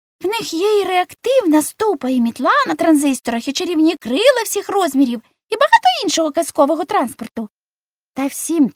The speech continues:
тим вони користуються тільки вночі, коли люди сплять.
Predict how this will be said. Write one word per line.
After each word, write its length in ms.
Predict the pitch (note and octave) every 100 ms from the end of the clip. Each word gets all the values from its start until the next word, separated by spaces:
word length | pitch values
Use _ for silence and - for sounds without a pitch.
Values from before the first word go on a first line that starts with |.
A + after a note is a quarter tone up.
| _
тим 340 | F4+ D5+ E5 - _ _ _ -
вони 300 | A#3+ E4+ F#4
користуються 760 | - F4 - F#4 A4 G#4 F#4
тільки 340 | - F4 G4 D#4+
вночі, 720 | D#4 D#4+ - - D4 G4+ A3 _ _ _
коли 380 | - D4 F#4 G#4 - _ -
люди 300 | C#4 E4 E4+
сплять. 640 | - - - D4+ D4 _